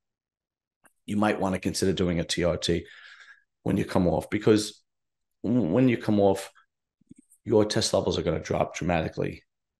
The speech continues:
anyway. And even if you increase it with H C G, it's gonna be in-, increased to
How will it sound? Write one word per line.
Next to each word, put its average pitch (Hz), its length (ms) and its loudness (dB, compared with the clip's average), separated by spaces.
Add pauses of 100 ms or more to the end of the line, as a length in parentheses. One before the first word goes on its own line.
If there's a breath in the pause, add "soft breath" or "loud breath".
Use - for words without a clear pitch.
(160)
anyway. 104 540 0
And 113 140 2
even 110 220 4
if 107 160 0
you 95 100 0
increase 92 400 -2
it 57 80 0
with 85 100 -2
H 90 200 -2
C 82 120 -6
G, 87 200 -2
it's 82 140 -4
gonna 95 240 -2
be 87 180 -2
in-, 87 160 -2
increased 90 500 -4
to 87 280 -2